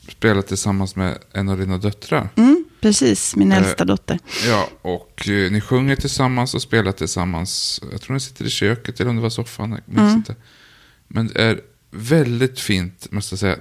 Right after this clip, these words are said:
Speaker 1: Dels är det en fin upplevelse, men även det att det är någon slags guldtråd mellan mor och, och dotter där. Och hon spelar på och du spelar på. Men det, det är väl-, väldigt kärleksfullt.
Speaker 2: Mm.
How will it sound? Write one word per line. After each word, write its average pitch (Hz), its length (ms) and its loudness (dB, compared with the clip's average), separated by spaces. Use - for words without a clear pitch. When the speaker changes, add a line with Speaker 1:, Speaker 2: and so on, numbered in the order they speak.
Speaker 1:
Dels 127 400 0
är 156 40 4
det 147 160 4
en - 160 -6
fin 98 360 -2
upplevelse, 131 720 -2
men 101 140 4
även 110 260 2
det 113 200 2
att 101 100 -6
det - 80 -8
är 104 180 0
någon 101 180 0
slags - 460 -10
guldtråd 107 880 4
mellan 98 420 4
mor 101 300 4
och, 90 180 2
och 98 120 0
dotter 101 360 -2
där. 92 260 0
Och - 380 -10
hon 117 280 0
spelar 113 340 2
på 104 380 2
och - 200 -6
du 107 140 -2
spelar 98 260 0
på. 95 180 -2
Men 87 200 -4
det, 110 160 2
det 104 180 2
är 92 40 4
väl-, 123 300 0
väldigt 127 340 0
kärleksfullt. - 760 -6
Speaker 2:
Mm. 190 240 4